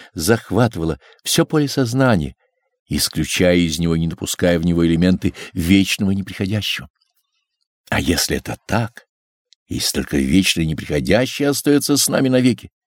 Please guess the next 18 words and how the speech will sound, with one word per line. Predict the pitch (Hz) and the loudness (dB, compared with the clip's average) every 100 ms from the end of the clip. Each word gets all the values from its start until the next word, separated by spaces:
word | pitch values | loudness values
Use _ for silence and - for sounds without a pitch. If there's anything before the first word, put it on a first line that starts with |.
| _ _ _ _ _ | _ _ _ _ _
то | 104 | 2
не | 98 104 | 6 6
долг | 101 123 127 - | 6 6 4 4
ли | 107 107 | 0 0
человека | - - 101 101 104 - | -2 0 4 4 2 -2
перед | 85 80 | -10 -8
самим | 85 80 80 | -4 -4 -4
собою | 78 80 82 - - - | -4 0 0 -2 -8 -6
вечное | 78 87 175 190 - 151 151 | -2 4 6 4 0 -2 -2
в | 117 | -2
жизни | 82 98 131 90 110 117 | -2 0 0 0 0 0
искать | 107 - - 101 - - - - | -2 -4 -2 -2 -4 -10 -14 0
и, | 107 | 6
удерживая | 107 98 80 120 104 92 95 90 | 6 6 6 4 4 4 4 4
в | |
сознании | - 92 80 92 92 101 | 2 -2 2 4 4 2
элементы | 95 92 92 101 92 87 | 2 4 4 4 2 -2
неприходящего, | 76 - - 76 92 - 76 | -6 -10 -8 -2 -2 -2 -8